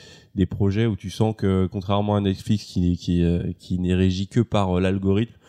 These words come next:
tu sens que là, il y a une recherche de, de, de talent, de projets, de, enfin, ils ont envie d'avoir une direction artistique. Et donc, ce, cette série, euh, Sévrance, ça raconte l'histoire de, j'aurais dû faire un résumé.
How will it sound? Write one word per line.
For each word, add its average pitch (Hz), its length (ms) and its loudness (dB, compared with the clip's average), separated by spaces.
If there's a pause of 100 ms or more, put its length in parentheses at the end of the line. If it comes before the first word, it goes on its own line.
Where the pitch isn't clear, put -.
(140)
tu - 80 -16
sens 107 160 -4
que - 80 -10
là, 107 120 0
il 101 40 0
y 98 40 2
a 95 40 2
une 92 120 0
recherche 95 500 0
de, 87 280 2
de, 76 340 0
de 80 140 0
talent, 85 420 0
de 90 100 2
projets, 90 560 0
de, 87 400 -2 (640)
enfin, 90 120 -2
ils 95 120 2
ont 98 60 2
envie 101 180 0
d'avoir 95 300 2
une 95 100 -2
direction 95 320 0
artistique. - 520 -4
Et 113 60 0
donc, 151 220 2
ce, 98 320 0
cette - 200 -8
série, 101 280 0 (600)
euh, 90 260 2
Sévrance, 113 460 0
ça - 140 -2
raconte 90 320 -2
l'histoire 107 420 -2
de, 87 420 2
j'aurais 85 180 2
dû 98 120 0
faire 92 160 -2
un 92 100 2
résumé. 90 400 2